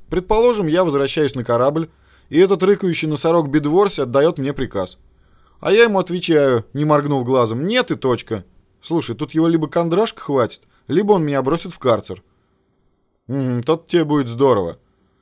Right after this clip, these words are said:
«Да подожди, я ещё не закончил. Так вот, я сижу в карцере, но работа-то остаётся не сделанной.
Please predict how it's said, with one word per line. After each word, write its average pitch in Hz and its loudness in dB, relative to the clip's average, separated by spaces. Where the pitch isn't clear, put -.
«Да 101 -4
подожди, 143 -2
я 135 2
ещё 110 -4
не 127 -4
закончил. 151 -2
Так 202 -4
вот, 151 2
я 190 4
сижу 165 0
в 190 -6
карцере, 110 -4
но 147 -2
работа-то 190 2
остаётся 127 -2
не 131 -4
сделанной. 139 -2